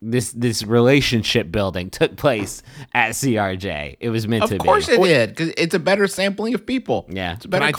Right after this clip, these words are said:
Speaker 2: class
Speaker 3: you
Speaker 2: of
Speaker 3: guys,
Speaker 2: human.
Speaker 3: can I tell you guys my favorite fan spotting moment I've had since we started the show? And it happened very,
Speaker 2: Yeah.
Speaker 3: very recently when Bradbury was in town.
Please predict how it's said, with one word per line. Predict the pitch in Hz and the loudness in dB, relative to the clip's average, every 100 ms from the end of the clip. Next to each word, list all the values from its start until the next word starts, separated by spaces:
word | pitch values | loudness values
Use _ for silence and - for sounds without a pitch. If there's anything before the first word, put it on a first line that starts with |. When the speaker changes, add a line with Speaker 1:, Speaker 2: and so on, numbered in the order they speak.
| 160 | 2
Speaker 2:
class | |
Speaker 3:
you | 151 | 2
Speaker 2:
of | |
Speaker 3:
guys, | 143 143 | 4 4
Speaker 2:
human. | 170 107 - _ _ - | 2 -2 -6 _ _ -8
Speaker 3:
can | 117 | -4
I | 117 | -2
tell | 127 | 0
you | 117 | 0
guys | 113 | 0
my | 110 98 | -2 -2
favorite | 107 104 104 101 - | 0 0 2 0 -2
fan | 104 98 104 101 | -4 -2 -2 -4
spotting | - 110 101 101 | -2 0 2 2
moment | 92 95 98 - | 0 0 -2 -2
I've | 92 | -2
had | 95 95 | 0 0
since | - 95 90 | 0 -4 -2
we | 98 95 - | -2 -2 -4
started | - 95 90 | -2 0 0
the | |
show? | 85 90 95 - _ _ | -2 -2 -2 -4 _ _
And | 104 | -6
it | 104 | -2
happened | 127 113 110 | 0 0 2
very, | 117 110 | 2 2
Speaker 2:
Yeah. | |
Speaker 3:
very | 104 107 | 2 2
recently | 98 101 101 90 | 2 -2 -4 -6
when | 80 104 98 | -4 -2 0
Bradbury | 104 110 107 107 | 2 2 2 2
was | 101 101 | 2 2
in | 95 | -2
town. | 101 95 90 | 0 0 0